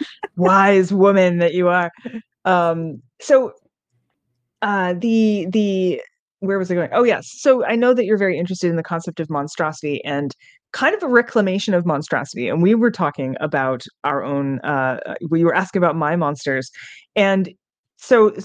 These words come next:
so those of you who are, are listening today, Riva has asked a lot of people, like, "Do you have a, a sense of yourself as a monster? Do you have your own private monster?" And it turns out a lot of people do. So I'm curious to ask all of you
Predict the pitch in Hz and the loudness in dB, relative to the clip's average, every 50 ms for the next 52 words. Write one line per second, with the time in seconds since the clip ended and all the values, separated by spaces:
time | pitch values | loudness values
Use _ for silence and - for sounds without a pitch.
0 | - - 185 - - 233 220 208 240 262 277 - 302 240 247 226 226 208 202 196 | -12 -12 -12 -4 -2 0 2 4 4 4 4 2 -2 -2 0 0 2 2 2 2
1 | 196 196 - 190 185 180 175 180 180 - 196 185 190 156 147 143 165 - - - | 2 2 0 0 0 0 0 -2 -2 -2 -2 0 0 0 0 0 -2 -6 -14 -8
2 | _ - 214 254 247 285 226 247 214 - - 175 180 180 196 196 226 247 359 359 | _ 0 2 2 2 2 0 0 0 0 -2 -4 -4 -4 -4 -2 -2 0 0 -2
3 | 277 - 220 180 156 160 151 160 160 165 - - 233 262 302 285 233 220 190 190 | -2 0 0 0 0 0 0 0 0 0 0 0 0 0 0 0 -2 -2 -2 -2
4 | 196 170 - - 175 175 - - 185 185 175 185 165 170 165 165 - - 277 277 | -2 -4 -4 -4 -6 -4 -2 -2 -2 0 0 -2 0 0 -2 -2 -2 -2 -2 -2
5 | 262 - 202 - 180 170 147 147 - - 156 151 156 165 170 175 175 180 _ - | -2 -2 -4 -2 -2 -2 -2 -2 -4 -2 -2 -2 0 2 2 2 0 -2 _ -4
6 | - 175 170 165 160 - 165 202 233 233 - 190 165 170 180 - - 285 330 370 | -2 -2 -2 -2 -2 -2 -2 -2 -2 0 0 0 0 2 0 0 0 -2 -2 0
7 | 320 294 226 190 185 - - - - - _ _ - 190 185 185 185 185 190 180 | 2 2 2 4 2 0 -4 -8 -20 -20 _ _ -2 0 2 4 4 6 6 6
8 | 180 190 190 208 196 - - - - 254 220 214 214 214 202 202 196 - _ - | 6 4 2 0 -4 -6 -10 -4 0 2 2 2 2 2 2 0 0 -2 _ 2
9 | 220 226 214 175 143 135 135 - - 202 185 147 147 202 254 311 302 262 - - | 4 4 4 4 2 0 -2 0 2 2 2 2 2 0 0 -2 -2 -6 -8 -8
10 | - - 277 302 339 277 190 147 135 131 127 147 165 - - - - _ - - | -4 -2 0 0 0 0 0 0 -2 -2 -2 -4 -4 -8 -12 -20 -20 _ -20 -20
11 | - _ _ _ - - 214 - 170 196 190 185 - - - 175 180 175 170 170 | -20 _ _ _ -4 -4 -2 -2 -2 -2 -4 -4 -6 -6 -2 0 2 2 2 0
12 | 170 - - 403 381 247 185 165 160 160 180 214 | 0 0 2 2 4 4 2 2 0 -2 -4 -6